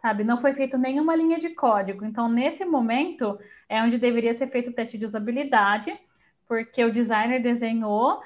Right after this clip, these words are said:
mas o desenvolvedor ainda não fez nada. Então, ainda dá tempo de consertar, porque, imagina, não foi feito código, nada assim. Então, descobrem-se os problemas, conserta, daí sim o desenvolvedor faz o código e é publicado. Imagina que é um aplicativo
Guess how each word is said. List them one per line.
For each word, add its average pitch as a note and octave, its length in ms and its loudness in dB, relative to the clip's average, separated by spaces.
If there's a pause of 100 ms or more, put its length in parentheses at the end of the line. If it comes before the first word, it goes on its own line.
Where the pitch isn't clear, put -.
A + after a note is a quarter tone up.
(140)
mas A#3+ 280 6
o C4 80 0
desenvolvedor B3 640 2
ainda B3+ 300 4
não B3+ 260 4
fez C4+ 300 2
nada. G3+ 520 0
Então, C4+ 380 2
ainda C#4 460 4
dá C4+ 160 4
tempo C#4 440 0
de A#3 120 -8
consertar, A#3 840 0
porque, A#3+ 200 -4
imagina, B3 300 -2
não A3 140 -4
foi A#3 100 -4
feito A3+ 280 -8
código, A3+ 640 0
nada A3 280 -2
assim. D4 360 -4 (220)
Então, D4 160 2
descobrem-se C#4 600 2
os B3+ 120 -6
problemas, B3+ 460 0
conserta, C4 580 -2
daí B3 400 2
sim D#4+ 200 -2
o C#4+ 40 0
desenvolvedor A#3+ 580 -2
faz A3 440 -2
o A#3+ 60 -4
código A#3+ 600 -4
e D4+ 100 -8
é D4+ 80 2
publicado. D4+ 680 0
Imagina G#3 300 -8
que - 80 -10
é A3+ 40 -2
um A3+ 40 -2
aplicativo A#3 880 -4